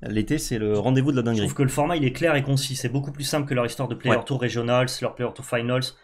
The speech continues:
Speaker 2: Là, c'est, voilà, trois splits par extension. À la fin, il y a un gauntlet pour savoir qui monte, qui descend. À la fin, il y a les Worlds pour savoir qui c'est qui a la plus grosse.
Speaker 1: Ouais.
Speaker 2: Et franchement, ça régale.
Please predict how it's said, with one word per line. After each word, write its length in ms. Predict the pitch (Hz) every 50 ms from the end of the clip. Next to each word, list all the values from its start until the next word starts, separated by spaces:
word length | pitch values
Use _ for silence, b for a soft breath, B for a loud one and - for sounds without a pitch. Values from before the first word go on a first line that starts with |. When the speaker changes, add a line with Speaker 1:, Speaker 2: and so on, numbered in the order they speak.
| b b b b 120
Speaker 2:
Là, 120 | 131 135
c'est, 160 | - - 120
voilà, 240 | 110 107 107 101 98
trois 240 | - - 135 147 139
splits 220 | - - 160 135
par 200 | 139 - 143 135
extension. 640 | 135 135 - - 131 120 - - 139 131 147 147 - B B B B B B
À 80 | 123 123
la 100 | 131 131
fin, 180 | - - 160
il 60 | 139
y 60 | 135 127
a 40 |
un 60 | 127 127
gauntlet 320 | 131 139 135 135 151 147
pour 160 | - - 120
savoir 260 | - - 123 120 -
qui 120 | - - 143
monte, 160 | 135 139 139
qui 100 | - 135
descend. 400 | 123 123 120 - - 139 151 - B B B B B
À 100 | 117 120
la 120 | 123 127
fin, 160 | - - 151
il 60 | 139 127
y 40 |
a 20 | 123
les 120 | 123 131
Worlds 260 | 127 135 135 127 127
pour 80 | - 110
savoir 220 | - 117 110 -
qui 160 | - - 139 131
c'est 140 | - 147 135
qui 60 | 135
a 20 | 123
la 80 | 117
plus 140 | - - 123
grosse. 400 | 104 113 123 147 151 - - b b b
Speaker 1:
Ouais. 200 | 117 107 107 101
Speaker 2:
Et 20 | -
franchement, 320 | - 123 117 - - 151
ça 140 | - 139 120
régale. 280 | 110 104 95 87 -